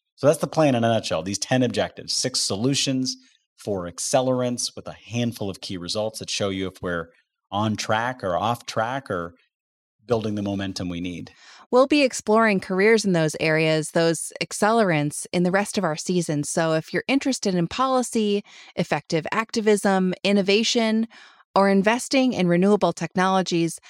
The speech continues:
Speaker 2: make sure you tune in for some fantastic conversations with role models. And speaking of which, this plan to go from fifty-nine gigatons of carbon to net zero by twenty fifty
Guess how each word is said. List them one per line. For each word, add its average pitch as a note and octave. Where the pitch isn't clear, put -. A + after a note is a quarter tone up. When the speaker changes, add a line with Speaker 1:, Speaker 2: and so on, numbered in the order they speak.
Speaker 2:
make B3+
sure E4+
you C4+
tune G#3+
in E3+
for -
some E3+
fantastic F3
conversations D#3
with D#3
role D#3+
models. A2
And F3
speaking C#4+
of F3
which, -
this A#3+
plan E3+
to F#3
go F3+
from F3
fifty-nine A3
gigatons F3+
of D#3+
carbon D3+
to E3+
net A#3
zero G#3
by D3
twenty F#3
fifty D#3